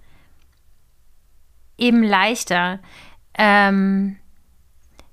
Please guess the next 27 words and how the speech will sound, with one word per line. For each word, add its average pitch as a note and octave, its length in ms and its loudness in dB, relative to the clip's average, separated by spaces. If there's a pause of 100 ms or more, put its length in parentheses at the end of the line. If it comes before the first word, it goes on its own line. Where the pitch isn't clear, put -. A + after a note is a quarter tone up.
(140)
wie C#4 300 2
verändert C#4+ 680 0
das G#3 260 -4
denn G3 420 -6 (260)
beim A3+ 260 0
Patienten A#3+ 600 -4
selbst G3 460 0
sozusagen F#3+ 720 -6
diese, G3 760 -8 (840)
naja, G#3 380 -4
vielleicht G#3 320 -6
die A3+ 60 -8
letzte A3+ 420 -4
Zeit G#3+ 400 -2
oder G3+ 220 -6
eben G#3 180 -6
diese G3+ 160 -8
schwere A3+ 400 -6
Zeit F#3 320 -8
in F#3+ 160 -6
ihrem F#3+ 260 -4
Leben? F#3+ 320 -4
Was G#3+ 200 -6
macht G#3+ 200 -4
das A#3 120 -10
für A3+ 160 -6
einen G#3+ 240 -4